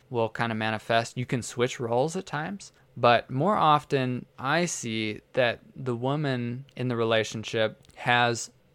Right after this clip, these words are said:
more emotion, takes longer to quote unquote get over things, and the man is there trying to help, feeling frustrated when she's not able to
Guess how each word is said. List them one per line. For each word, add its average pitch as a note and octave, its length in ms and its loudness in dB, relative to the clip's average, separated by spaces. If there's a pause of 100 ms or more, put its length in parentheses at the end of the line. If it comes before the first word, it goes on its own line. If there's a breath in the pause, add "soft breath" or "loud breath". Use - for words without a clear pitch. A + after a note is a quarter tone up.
more B2+ 400 2
emotion, C3 600 0 (260)
takes - 360 0
longer A#2+ 440 2
to A#2+ 220 -2
quote C#3 320 6
unquote D3+ 520 2 (140)
get A#2+ 180 4
over C3+ 320 6
things, - 600 -8 (240)
and A#2+ 120 -4
the A#2 60 -4
man C3 720 -2 (200)
is A#2+ 240 -2
there G#2 360 0
trying B2+ 580 -2
to B2+ 140 -10
help, G2+ 460 -2
feeling B2 340 -4
frustrated A2+ 920 0
when G#2+ 260 -6
she's B2 340 -4
not A2 220 -4
able A2 380 -4
to G#2+ 420 -6